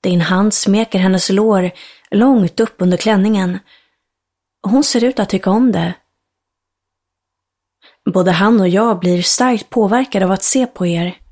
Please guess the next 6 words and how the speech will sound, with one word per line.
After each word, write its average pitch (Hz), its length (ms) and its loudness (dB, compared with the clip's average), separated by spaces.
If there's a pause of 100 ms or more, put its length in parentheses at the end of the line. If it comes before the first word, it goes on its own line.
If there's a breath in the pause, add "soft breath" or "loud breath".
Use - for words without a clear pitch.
(2250)
Jag 175 200 -2
står 196 240 2
fortfarande 240 480 0
vid 190 140 0
bordsändan 196 800 0
och 180 160 -2